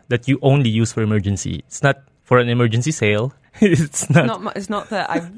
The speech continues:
Speaker 2: really want that iPhone.
Speaker 1: It's not for an
Speaker 2: <laughs>
Speaker 1: iPhone. Maybe you can put up an iPhone fund,
Speaker 2: <laughs>
Speaker 1: save it for two years if you can. Okay.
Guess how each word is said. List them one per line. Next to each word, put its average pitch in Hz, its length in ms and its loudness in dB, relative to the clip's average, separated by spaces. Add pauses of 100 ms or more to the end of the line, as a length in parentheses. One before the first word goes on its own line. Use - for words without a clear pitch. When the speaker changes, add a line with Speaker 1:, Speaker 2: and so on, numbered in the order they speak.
(120)
Speaker 2:
really 277 280 -6
want 277 200 -4
that 262 180 -2
iPhone. 233 240 -6
Speaker 1:
It's - 140 -2
not 170 120 4
for 165 160 4
an 151 140 4
Speaker 2:
<laughs> 151 200 2
Speaker 1:
iPhone. 147 340 0
Maybe 185 180 0
you 202 80 0
can 180 220 0 (220)
put 160 120 4
up 160 80 4
an 147 140 2
iPhone 135 440 0
fund, 127 460 0 (240)
Speaker 2:
<laughs> - 60 -20
Speaker 1:
save 135 260 0
it 135 80 -4
for 135 140 -4
two 139 180 -4
years 120 300 0
if 120 100 -2
you 139 100 2
can. 131 480 -4 (200)
Okay. 117 400 -2